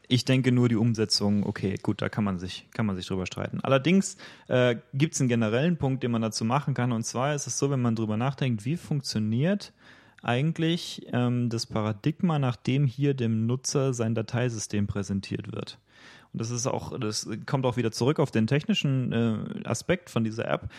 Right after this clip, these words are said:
Ähm, die ist teilweise wahrscheinlich deswegen so verbuggt, weil es kein direkter Zugriff aufs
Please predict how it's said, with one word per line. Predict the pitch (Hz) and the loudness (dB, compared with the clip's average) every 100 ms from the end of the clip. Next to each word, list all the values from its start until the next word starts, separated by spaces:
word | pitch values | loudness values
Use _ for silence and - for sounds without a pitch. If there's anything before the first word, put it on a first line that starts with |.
| - - | -20 -8
Ähm, | - 120 113 | 0 2 0
die | - 127 | -2 -2
ist | 151 - | -2 0
teilweise | 170 226 202 196 185 | 0 2 2 2 2
wahrscheinlich | 175 160 180 175 160 | 2 2 2 2 0
deswegen | - - 117 110 110 | -2 -2 0 0 0
so | 107 | 0
verbuggt, | 107 101 107 147 - - | -2 -2 -2 -2 -6 -10
weil | 113 117 117 | 0 2 2
es | 117 - | -2 -6
kein | - - 156 175 175 | -6 -2 0 0 -2
direkter | 156 143 143 - 143 | -2 -4 -4 -4 -4
Zugriff | - 143 151 135 | -4 -4 -4 -4
aufs | - 131 - - - | -4 -6 -4 -8 -10